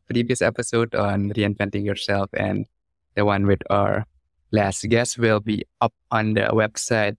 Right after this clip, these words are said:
by the end of the month. I'm not sure if we're gonna have a guest next week, but Jean-Luc,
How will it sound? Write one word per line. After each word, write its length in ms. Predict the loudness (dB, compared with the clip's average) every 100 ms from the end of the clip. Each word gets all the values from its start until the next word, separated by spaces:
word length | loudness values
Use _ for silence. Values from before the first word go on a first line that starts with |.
| _
by 120 | -4
the 120 | -4 -6
end 200 | -6 -8
of 80 | -10
the 80 | -8
month. 500 | -6 -2 0 0 -4 -12 _ _ _ _ -6
I'm 200 | -2 0
not 140 | 0
sure 300 | -2 0 0
if 80 | 0
we're 100 | -2
gonna 200 | -2 -2
have 200 | -2 -2
a 60 | -2
guest 320 | -2 -2 -4
next 360 | -4 -4 -10
week, 240 | -10 -10 -10 -4
but 320 | -2 0 -4 _
Jean-Luc, 520 | -6 -2 0 0 -4